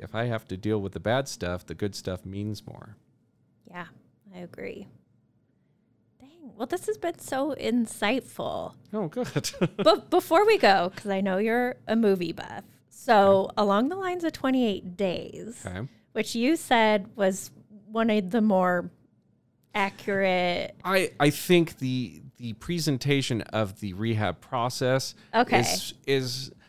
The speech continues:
Speaker 1: not a hundred percent faithful 'cause it's a Hollywood movie, but I think it's pretty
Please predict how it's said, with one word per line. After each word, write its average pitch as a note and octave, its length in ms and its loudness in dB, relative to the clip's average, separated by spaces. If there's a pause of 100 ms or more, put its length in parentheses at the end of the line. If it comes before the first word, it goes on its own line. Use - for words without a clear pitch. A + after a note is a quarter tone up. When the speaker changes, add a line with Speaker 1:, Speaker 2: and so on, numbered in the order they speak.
(160)
Speaker 1:
not C#4+ 140 4
a - 60 4
hundred A2+ 320 2
percent G2+ 440 0
faithful A2+ 420 0
'cause G2+ 200 -2
it's G2 160 -2
a G2 60 0
Hollywood G2 420 0
movie, G2 320 -4
but C3 140 0
I B2+ 120 2
think D3 240 -2
it's A2 140 -6
pretty G#2 440 -4